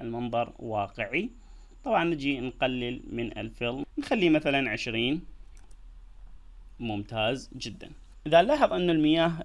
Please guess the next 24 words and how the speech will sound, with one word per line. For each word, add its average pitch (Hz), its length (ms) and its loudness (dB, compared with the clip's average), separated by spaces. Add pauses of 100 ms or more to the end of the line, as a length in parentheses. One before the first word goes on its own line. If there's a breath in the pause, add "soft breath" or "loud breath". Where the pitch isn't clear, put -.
المنظر 147 440 4
جميل 120 560 0
وواقعي، 151 520 6
ولكن 147 460 2
السماء 127 520 -4 (120)
المنظر 113 440 0
ليس 113 420 -4
واقعي. 113 640 -2 (320 loud breath)
طبعا 202 220 2
نجي 175 520 2 (120)
إلى 151 460 6
التحديد 139 720 -4
الريكتانجل، 135 800 0
راح 131 180 2
نجي 143 240 -2
نحدد، 131 540 -4 (720 soft breath)
آه، 117 280 2
هذا 131 300 8
الجزء 127 400 -2
اللي 135 260 -2
هو 117 220 2
هذه 117 500 4
المنطقة، 113 680 -2 (100)
منطقة 117 460 -4